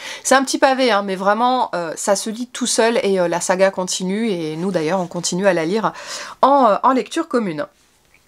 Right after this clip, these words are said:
Je voulais aussi vous parler de La Mélancolie des Sirènes, euh, par trente mètres de fond de Serge Brussolo.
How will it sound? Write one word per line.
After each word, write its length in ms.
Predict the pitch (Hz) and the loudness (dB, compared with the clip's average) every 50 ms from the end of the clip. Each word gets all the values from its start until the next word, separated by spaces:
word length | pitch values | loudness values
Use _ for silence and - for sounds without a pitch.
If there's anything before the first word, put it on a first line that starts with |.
| _ _ _ _ _ - - - _ _ - _ - | _ _ _ _ _ -20 -20 -20 _ _ -20 _ -10
Je 80 | - 202 | -6 0
voulais 240 | 220 254 311 339 285 | 2 2 2 2 2
aussi 200 | 294 - 349 330 | 0 2 2 2
vous 100 | 285 254 | 2 2
parler 280 | - 240 226 240 269 | 2 2 2 2 2
de 40 | 233 | 2
La 80 | 226 175 | 2 0
Mélancolie 480 | 180 196 208 220 220 220 226 214 226 | 0 0 -2 -2 -2 -2 -6 -6 -4
des 140 | 202 185 185 | -4 -4 -4
Sirènes, 560 | 190 - - 202 196 208 214 214 214 208 196 _ - | -4 -4 -2 2 2 2 2 2 -2 -6 -6 _ 0
euh, 120 | 185 180 | 0 0
par 240 | 175 - 185 180 - | 2 2 0 0 0
trente 280 | - - - 285 285 - | -2 0 0 0 0 0
mètres 260 | 269 277 277 - 220 | -4 -4 -2 -4 -4
de 100 | 185 175 | -4 -4
fond 280 | 180 - - 180 196 | -6 -4 -6 -4 -4
de 160 | 240 226 170 175 | -2 -4 -4 -4
Serge 420 | - - 294 302 294 262 214 202 | 0 2 4 4 4 2 0 -4
Brussolo. 720 | 185 175 196 208 262 269 262 - 247 208 196 175 170 180 | -4 -4 -2 -2 0 0 0 -2 0 0 2 2 0 0